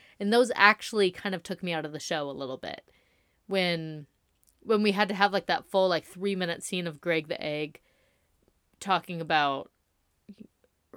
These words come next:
not even talking about, but talking to, like, the lawyer girl and stuff about Twitter.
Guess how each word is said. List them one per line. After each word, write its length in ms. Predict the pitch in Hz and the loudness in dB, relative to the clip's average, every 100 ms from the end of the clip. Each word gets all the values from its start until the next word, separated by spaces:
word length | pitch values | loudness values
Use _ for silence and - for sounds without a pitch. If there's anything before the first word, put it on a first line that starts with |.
| - | -8
not 220 | 233 247 | 0 2
even 140 | 247 214 | 0 -2
talking 340 | 196 175 185 | -6 -8 -6
about, 220 | 175 165 | -4 -2
but 180 | 165 - _ | -4 -8 _
talking 360 | - 202 208 202 | 2 2 2 -6
to, 120 | 214 | -2
like, 200 | 175 - | -2 -2
the 240 | 165 156 - | -4 -6 -8
lawyer 480 | 196 208 214 202 | 0 2 4 2
girl 760 | 190 196 180 175 170 165 165 160 | 2 2 2 2 0 0 -2 -4
and 380 | 151 147 143 156 _ - | -6 -10 -14 -18 _ -18
stuff 320 | - 175 - | -6 -6 -4
about 220 | 165 - | -8 -8
Twitter. 440 | - 190 175 165 | -4 -2 0 -2